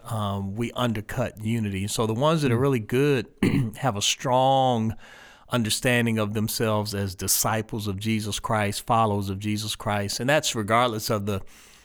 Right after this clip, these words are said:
Speaker 1: size of the congregation or the location of the congregation. I'm real excited. Uh, it was four, four years ago. I was real exci-, four and a half years ago, real excited to come to the Baptist Convention of Maryland, Delaware. We have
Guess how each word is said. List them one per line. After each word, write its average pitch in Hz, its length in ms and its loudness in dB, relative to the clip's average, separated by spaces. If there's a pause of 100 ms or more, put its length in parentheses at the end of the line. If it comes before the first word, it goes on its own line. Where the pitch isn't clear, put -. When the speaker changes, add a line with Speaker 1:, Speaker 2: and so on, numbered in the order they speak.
(140)
Speaker 1:
size 113 500 4
of 110 80 -4
the 104 80 -4
congregation 110 800 0
or 98 140 -2
the 92 80 -4
location 107 600 -2
of 95 60 -4
the 98 60 -6
congregation. 104 880 -4 (800)
I'm 151 240 4
real 143 300 4
excited. 101 600 -4 (380)
Uh, 104 240 0
it 98 40 -2
was 98 100 -2
four, - 200 -6
four 123 260 2
years 123 260 4
ago. 101 160 -2
I 98 80 0
was 101 120 -4
real 117 200 -2
exci-, 107 260 -6
four 127 140 2
and 113 80 0
a 113 40 0
half 131 220 0
years 101 180 -4
ago, 95 160 -4
real 113 200 0
excited 110 480 -2
to 104 60 -10
come 110 240 -2
to 107 120 -8
the 98 100 -4
Baptist 104 460 -4
Convention 104 360 -4
of 98 80 -4
Maryland, 104 380 -2
Delaware. 98 500 -2
We 123 160 -2
have 117 320 2